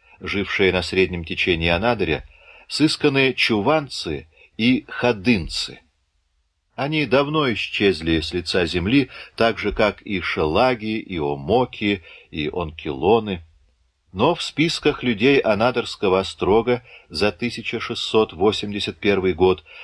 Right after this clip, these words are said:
где перечислены имена некоторых бывших спутников Дежнева, мы найдем упоминание о погромных женах казаков. Фома Семенов-Пермяк, например, доживал свой век с венчанной женой,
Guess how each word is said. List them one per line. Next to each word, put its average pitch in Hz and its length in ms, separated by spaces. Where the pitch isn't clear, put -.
где 87 280
перечислены 98 840
имена 95 460
некоторых 85 540
бывших 85 400
спутников 80 580
Дежнева, 95 580
мы 107 160
найдем 156 420
упоминание 127 840
о 110 160
погромных 117 760
женах 107 460
казаков. 101 720
Фома 120 580
Семенов-Пермяк, 113 1040
например, 78 580
доживал 92 480
свой 90 320
век 113 380
с - 140
венчанной 98 760
женой, 87 560